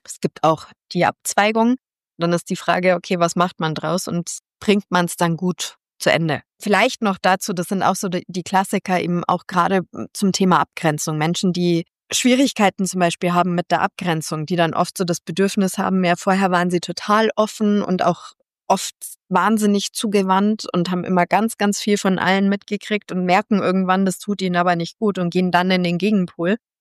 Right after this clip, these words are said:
sich immer mehr abzugrenzen. Manchmal sogar führt das ja zur Abschottung. Dann ist es auch eine Form von Entwicklung, aber es ist halt die Frage, ob's eine gute Entwicklung ist. Und letztlich kommen wir im Idealfall wieder in eine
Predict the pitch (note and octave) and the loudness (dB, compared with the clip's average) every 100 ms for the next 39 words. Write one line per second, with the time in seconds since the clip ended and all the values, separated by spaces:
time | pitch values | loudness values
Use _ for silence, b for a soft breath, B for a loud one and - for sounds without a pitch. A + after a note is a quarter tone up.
0 | _ _ - F3+ G3 F#3+ F#3 F3+ - _ | _ _ -4 -2 2 2 4 2 2 _
1 | - F#3+ - E3 F#3 - A3 G3+ F3 - | -10 -10 -2 0 0 -2 -2 0 0 0
2 | F3+ E3+ E3+ E3+ - F#3 F3+ - E3+ - | -2 -2 -2 -2 -2 -6 -6 -4 -6 -4
3 | - E3+ - - - - E3 A3+ _ _ | -4 -4 -4 -2 -2 0 2 0 _ _
4 | _ _ F#3 F#3 - G3 - A3 A3+ F#3 | _ _ 0 0 -2 0 2 2 2 2
5 | F#3 F3 - F3 E3 D#3+ F3+ - G3+ G#3+ | 2 0 -2 -4 -4 -4 -4 -2 -2 -2
6 | A3+ F3+ F3+ F#3 F3+ F3 F3 - F3 F3 | -4 -2 0 0 -2 -2 -6 -2 0 0
7 | - F#3+ E3 A3 G#3 E3+ D3+ C#3+ - B2 | 0 -4 0 0 2 2 4 0 0 -8
8 | B2 - - - _ _ _ E3+ E3+ - | -8 -12 -14 -18 _ _ _ -2 -2 -6
9 | - - _ F3 F3 - - F#3+ - F#3+ | -10 -12 _ 0 0 0 -2 -2 0 -2
10 | F3 E3+ E3 - _ _ - F3+ F3 F3+ | 2 2 2 -2 _ _ -6 -2 0 2
11 | F3 F#3 G3+ E3+ F#3 F#3 - - E3+ F3 | 2 0 -2 -2 0 0 -2 -4 -2 -2